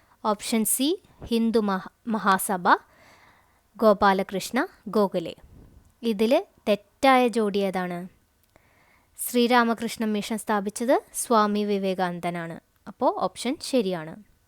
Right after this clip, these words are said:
സ്വരാജ് പാർട്ടി സ്ഥാപിച്ചത് മോത്തിലാൽ നെഹ്റുവും ചിത്തരഞ്ജൻ ദാസും കൂടിയിട്ടാണ്. അപ്പോൾ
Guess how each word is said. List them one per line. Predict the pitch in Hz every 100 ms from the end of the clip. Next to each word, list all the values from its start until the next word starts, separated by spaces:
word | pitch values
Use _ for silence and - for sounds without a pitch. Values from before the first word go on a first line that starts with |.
| _ _ _ _ _ _ _
സ്വരാജ് | - 233 220 214 208 214
പാർട്ടി | 190 - 180 - _ _
സ്ഥാപിച്ചത് | - 214 196 196 208 294 381
മോത്തിലാൽ | 233 214 208 196
നെഹ്റുവും | 190 175 190 294 - _
ചിത്തരഞ്ജൻ | - 269 294 285 247 220
ദാസും | 196 185 180
കൂടിയിട്ടാണ്. | 175 175 170 170 165 - _
അപ്പോൾ | 208 -